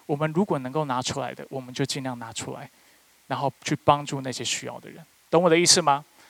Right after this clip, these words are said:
可以看到这两种应用方式的差异吗？回到今天的经文，所以我们要怎么样应用今天的经文呢？首先，我们要先抓到今天经文的重点。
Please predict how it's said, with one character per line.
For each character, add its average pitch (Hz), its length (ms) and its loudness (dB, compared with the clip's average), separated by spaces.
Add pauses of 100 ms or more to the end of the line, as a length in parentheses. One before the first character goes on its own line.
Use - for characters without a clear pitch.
可 233 100 8
以 220 40 12
看 233 180 6
到 214 100 12
这 220 140 8
两 175 200 8
种 175 200 6
应 190 80 -2
用 190 180 4
方 180 220 8
式 170 160 2
的 147 80 6
差 147 280 0
异 147 120 -2
吗？ 135 200 -4 (1400)
回 143 120 0
到 151 140 10
今 147 140 0
天 151 140 -4
的 131 60 -10
经 139 220 -8
文， - 160 -10 (960)
所 - 160 8
以 311 40 12
我 294 60 12
们 220 140 8
要 269 100 12
怎 240 100 8
么 180 100 4
样 233 140 8
应 240 140 2
用 240 160 8
今 220 220 0
天 214 160 4
的 190 100 4
经 190 220 0
文 160 180 4
呢？ 139 180 4 (1200)
首 185 160 6
先， 254 180 8
我 233 40 2
们 175 140 4
要 202 120 10
先 214 200 4
抓 208 220 8
到 185 280 10
今 202 220 -2
天 202 220 2
经 196 180 -2
文 160 120 2
的 143 80 0
重 147 280 4
点。 - 180 -6